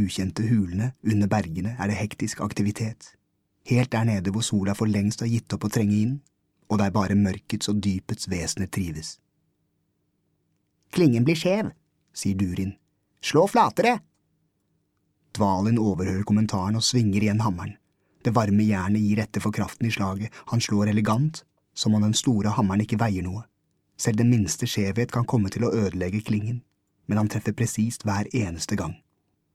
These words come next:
Så legger han jernet over gløren igjen og venter, mens Durin pumper blåsebelgen. Ilden blusser opp, og jernet begynner å pulsere av varme og bli rødglødende.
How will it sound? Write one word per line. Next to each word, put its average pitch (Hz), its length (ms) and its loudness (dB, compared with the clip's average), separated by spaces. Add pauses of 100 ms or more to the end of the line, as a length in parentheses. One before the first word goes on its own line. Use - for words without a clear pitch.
(120)
Så 120 200 2
legger 104 280 2
han 110 100 4
jernet 104 300 0
over 101 280 -2
gløren 98 320 0
igjen 104 200 0
og 95 80 -2
venter, 104 400 -2 (240)
mens 113 180 0
Durin 107 420 0
pumper 107 400 0
blåsebelgen. 98 760 -4 (560)
Ilden 113 380 4
blusser 110 340 0
opp, 117 180 -6
og 117 100 2
jernet 101 340 2
begynner 101 280 2
å - 60 -6
pulsere 101 520 -2
av 107 80 0
varme 95 300 -2
og 95 100 -6
bli 110 180 2
rødglødende. 92 600 -2